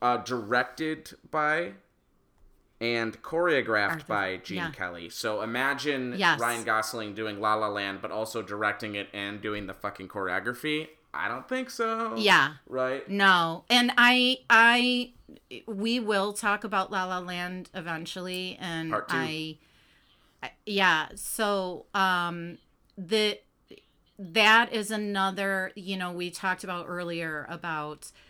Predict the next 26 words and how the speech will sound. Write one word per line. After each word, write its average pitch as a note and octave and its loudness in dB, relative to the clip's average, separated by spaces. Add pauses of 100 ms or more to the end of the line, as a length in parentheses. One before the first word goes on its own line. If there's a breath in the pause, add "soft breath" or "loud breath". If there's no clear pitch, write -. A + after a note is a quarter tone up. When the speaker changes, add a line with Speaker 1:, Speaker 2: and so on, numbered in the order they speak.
(200 soft breath)
Speaker 2:
how F#3+ 0
in F3+ -6 (180)
this F3 -6
musical F#3 -4 (180)
theater, E3+ -6 (100)
and F3+ -6
I F#3 2
really F#3 -4
feel D#3 -8 (580 soft breath)
that D#3 -2 (160)
the F3 -8
nineteen E3 -4
fifties, D#3+ -8
they D#3+ -6
got D3+ -2
all C#3+ -6
that D3+ -10
talent C3 -10 (100)
together, C3 -8
and, C#3+ -6 (640 soft breath)
um, E3 2
they F#3+ 0
were F3 -2
utilizing D3+ -2
those D3 -8
creative C#3+ -8